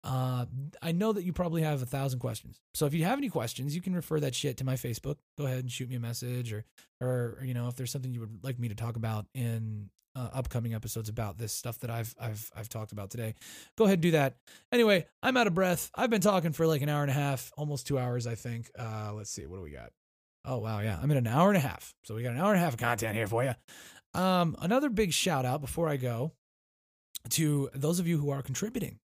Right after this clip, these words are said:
there are now multiple people contributing a monthly amount of money to my podcast. Pour Me Another is making a little dough.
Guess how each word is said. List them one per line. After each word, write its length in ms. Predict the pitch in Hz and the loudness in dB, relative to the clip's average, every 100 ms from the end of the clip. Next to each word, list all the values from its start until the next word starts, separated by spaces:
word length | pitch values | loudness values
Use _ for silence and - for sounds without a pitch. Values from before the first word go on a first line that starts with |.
| _ - | _ -2
there 180 | 156 208 | 0 2
are 140 | 233 | 2
now 220 | 180 180 | 2 2
multiple 500 | 175 151 175 226 190 | 2 2 0 0 -2
people 400 | 208 226 262 147 | 0 0 0 0
contributing 720 | 143 151 135 202 226 165 135 131 | 0 -4 -2 -2 0 2 0 2
a 140 | 135 | 2
monthly 760 | 123 127 131 143 - 139 143 143 | 2 2 2 2 0 0 0 0
amount 420 | 135 127 120 123 - | 0 -2 -2 -4 -8
of 440 | 123 123 120 117 - _ - | -8 -4 -4 -8 -14 _ -4
money 520 | 123 123 110 113 120 _ _ _ _ | -2 -2 -2 -6 -8 _ _ _ _
to 340 | - 185 202 190 | -2 2 2 2
my 200 | 135 147 | -2 -4
podcast. 600 | - 247 - 107 73 - _ | -4 -6 -6 -6 -6 -14 _
Pour 200 | - 143 | -2 2
Me 100 | 170 | 2
Another 300 | 175 127 143 | 2 0 -2
is 200 | 151 151 | -4 -6
making 280 | 131 139 180 | -6 -4 -4
a 60 | 165 | -4
little 300 | 117 117 160 | -4 -6 -4
dough. 360 | 233 262 - | -2 -2 -4